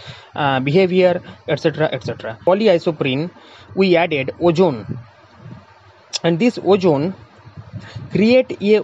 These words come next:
ozonide group, ozonide structure into, uh, ozonide structure with, uh, react with the double bond of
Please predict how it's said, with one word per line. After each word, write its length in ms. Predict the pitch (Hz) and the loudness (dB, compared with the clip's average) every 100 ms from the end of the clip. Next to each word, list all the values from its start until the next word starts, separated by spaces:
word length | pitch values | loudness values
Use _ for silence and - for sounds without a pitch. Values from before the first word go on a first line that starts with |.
| - | 0
ozonide 840 | 175 185 156 226 214 185 190 220 180 - - - - - _ - 147 139 143 | 2 2 2 2 2 2 2 0 -2 -14 -20 -20 -20 -20 _ -10 -8 -8 -6
group, 280 | 151 196 127 - - | -2 -2 -2 -12 -16
ozonide 800 | - 170 156 214 208 165 190 175 | -2 -2 0 2 2 2 0 -2
structure 760 | - - 175 - - 131 120 131 - - - - - - | -10 -2 -2 -2 -6 -6 -6 -12 -20 -20 -20 -20 -18 -2
into, 520 | 185 196 160 220 208 - | 0 0 0 -2 -2 -2
uh, 320 | 175 165 160 | 0 0 0
ozonide 380 | 160 190 190 - | 0 0 0 -2
structure 800 | - 180 175 - - 123 139 - | -4 -2 -2 -4 -4 -2 -2 -4
with, 400 | 175 190 190 - | -2 -2 -2 -2
uh, 680 | 190 156 151 151 147 143 143 | 0 2 2 2 0 -2 -2
react 360 | 151 226 226 175 | 2 0 0 -2
with 240 | 160 170 | -2 -2
the 280 | - 165 160 | -6 -2 0
double 340 | 143 170 220 | 0 -2 0
bond 280 | 170 156 151 | 0 0 0
of 240 | 135 127 | 0 0